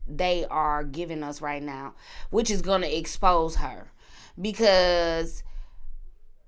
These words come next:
you heard her when he was like, "You don't even talk about your mama and them no more." He was like, "Eh, what if your mama show up?" And then she said something along the lines of, "She show up, we packing our shit and get the fuck on."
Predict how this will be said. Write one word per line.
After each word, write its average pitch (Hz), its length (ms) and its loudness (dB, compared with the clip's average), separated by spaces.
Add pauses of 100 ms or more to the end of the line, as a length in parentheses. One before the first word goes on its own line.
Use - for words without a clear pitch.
(760)
you 240 200 -2
heard 247 260 6
her 220 140 4
when 208 140 -2
he 254 160 -2
was 220 160 0
like, 190 280 4
"You 233 100 0
don't 285 120 2
even 226 160 -8
talk 220 180 0
about 190 220 -2
your 196 80 -2
mama 180 320 -2
and 175 180 -6
them 170 160 -4
no 170 80 -4
more." 170 180 -4
He 202 200 -4
was 208 200 -6
like, 170 220 -2
"Eh, 151 200 -4 (100)
what 190 200 -4
if 190 120 -6
your 185 120 0
mama 196 280 -2
show 170 320 2
up?" 156 200 -8
And 165 160 -2
then 165 200 -6
she 220 180 -2
said 185 300 -2
something 185 260 -2
along 175 280 -2
the 165 80 -4
lines 170 340 -6
of, 160 180 -10
"She 202 160 -12
show 175 280 -4
up, 160 120 -6
we 180 160 -4
packing 170 340 -2
our 151 120 -6
shit 165 160 -4
and 156 80 -8
get 151 120 -12
the - 60 -10
fuck 151 260 -4
on." 107 140 -6